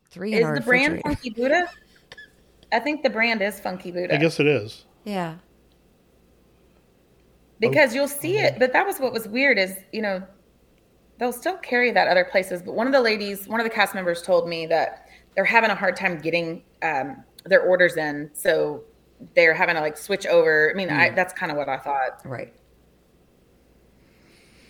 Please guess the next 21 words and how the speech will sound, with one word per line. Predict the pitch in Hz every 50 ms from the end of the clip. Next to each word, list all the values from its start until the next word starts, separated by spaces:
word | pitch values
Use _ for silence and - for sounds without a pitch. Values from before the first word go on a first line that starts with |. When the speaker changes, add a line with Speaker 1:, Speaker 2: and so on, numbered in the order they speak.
| - - -
Speaker 3:
Oh, | 156 156 165 165 165 160 156 151 143
it's | 135 123 -
made | 139 151 147
in | 147 127
Miami. | 107 104 104 104 117 113 104 101 101 107 127 -
Okay. | 123 135 127 - 110 101 98 101 - - _ _ _ _ _ _ _ _ _ _ _ _ _ _ - - - - _ _ _ -
Yeah, | 160 151 127 113 -
Speaker 2:
Hmm. | - 226 240 202
Speaker 3:
okay. | 131 123 110 101 104 - - - 208
Speaker 1:
Okay. | - 208 208 240 240 _ _ _ -
Speaker 3:
I | 123
didn't | 117 107 104
realize | 104 104 104 98 101
that's | 104 101 -
where | - 110 110
it's | 104 -
from. | - 110 104 107 - _ _ _ _ _ _ _ _ _ -
Speaker 1:
Yeah, | 196 180 170 175 180 - - -
and | 175 180
then | 180 180 175 180 175 175 175 180 165 -
I | - - _ _ _ _ _ _ _ _ _ _ _ _ _ _